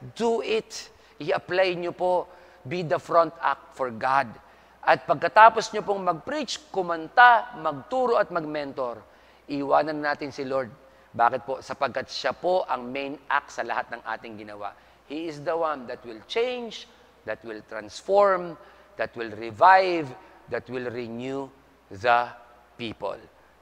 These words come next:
Tayo po ay mga front act lamang sa ministry na ito. I hope you learned. I hope na-upgrade ka. I hope na-update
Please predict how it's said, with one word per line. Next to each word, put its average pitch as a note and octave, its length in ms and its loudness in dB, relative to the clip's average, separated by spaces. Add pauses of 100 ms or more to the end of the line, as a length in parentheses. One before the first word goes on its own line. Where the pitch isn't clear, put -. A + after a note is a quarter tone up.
Tayo A#2+ 300 -4
po D#3 160 2 (500)
ay A#2 160 -4
mga A2 240 -8
front B2+ 320 -2
act A#2+ 240 -4
lamang G#2 480 -4 (240)
sa - 160 -8
ministry G#2+ 720 -10 (160)
na G2 160 -16
ito. - 240 -20 (640)
I A#2 160 -2
hope B2 240 -8
you B2 160 -10
learned. F#3+ 400 -6 (560)
I A2+ 320 -4
hope G3+ 320 -2
na-upgrade A#2+ 720 -10
ka. A3+ 240 -2 (480)
I A2+ 160 -2
hope G#3 240 -2
na-update F3 580 -2